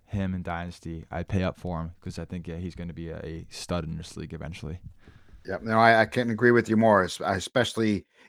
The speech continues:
Speaker 2: you have, he's a must play in cash, especially if Emmanuel Sanders is out again, like he was last week.
Speaker 1: Yep.
Speaker 2: So I do like that in cash.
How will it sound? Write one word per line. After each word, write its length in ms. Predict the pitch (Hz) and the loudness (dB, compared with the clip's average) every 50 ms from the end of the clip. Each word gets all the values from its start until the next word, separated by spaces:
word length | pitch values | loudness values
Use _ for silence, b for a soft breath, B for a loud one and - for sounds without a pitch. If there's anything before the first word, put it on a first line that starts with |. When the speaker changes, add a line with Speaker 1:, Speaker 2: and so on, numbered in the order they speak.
| b | b
Speaker 2:
you 80 | - 120 | 4 6
have, 140 | 123 127 - - | 6 6 4 0
he's 160 | 104 98 85 | -4 0 2
a 80 | 113 107 | 4 6
must 340 | 110 120 139 143 - - - | 8 8 8 8 8 2 0
play 260 | - 147 139 131 127 | 4 4 6 6 6
in 80 | 117 110 | 4 4
cash, 440 | - 123 127 127 127 120 - - | 4 6 8 8 8 8 6 2
especially 460 | 110 101 - - 131 120 - - 123 117 | -6 -10 -2 0 0 0 0 0 -2 -2
if 100 | 104 110 | 0 0
Emmanuel 440 | 107 104 110 113 113 110 107 104 | 0 2 4 4 4 4 4 4
Sanders 460 | 101 - - 107 104 104 95 95 85 87 | 2 2 0 2 2 2 2 0 0 -2
is 140 | 90 85 | -2 2
out 160 | 90 90 90 87 | 2 2 2 2
again, 340 | 78 69 80 76 67 67 - _ _ _ _ _ _ _ _ _ _ _ _ - | 0 -2 -4 -4 -4 -8 -12 _ _ _ _ _ _ _ _ _ _ _ _ -6
like 140 | - 82 - | -6 -4 -2
he 80 | 82 | 0
was 200 | 80 87 87 76 | 0 0 0 0
last 280 | 78 82 80 73 - - | 0 -2 -2 -2 -4 -8
week. 120 | 65 - - _ _ _ _ _ _ | -12 -14 -14 _ _ _ _ _ _
Speaker 1:
Yep. 160 | 92 90 - - _ _ _ _ _ _ _ | -10 -10 -10 -12 _ _ _ _ _ _ _
Speaker 2:
So 200 | - - - 82 | -20 -10 -6 -4
I 80 | 82 85 | -4 -2
do 120 | 82 101 | -2 0
like 240 | 98 92 92 90 82 - | 2 2 2 2 2 0
that 160 | 82 - - | -4 -4 -4
in 60 | 80 | -6
cash. 420 | - - 85 82 80 78 - - | -8 -4 -2 -2 -2 -4 -6 -12